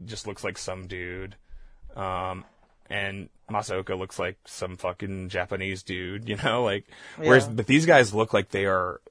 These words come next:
Speaker 1: like, real disgusting, like, crust punk fighter guys. Um, so she was real into that.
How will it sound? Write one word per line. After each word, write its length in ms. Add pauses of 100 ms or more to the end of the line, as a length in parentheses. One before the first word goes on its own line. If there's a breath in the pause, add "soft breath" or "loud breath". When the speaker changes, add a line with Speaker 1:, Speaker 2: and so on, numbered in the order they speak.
Speaker 1:
like, 200 (240)
real 640 (100)
disgusting, 1300
like, 160
crust 320
punk 240
fighter 360
guys. 440 (420 loud breath)
Um, 460
so 120
she 140
was 380
real 240
into 140
that. 320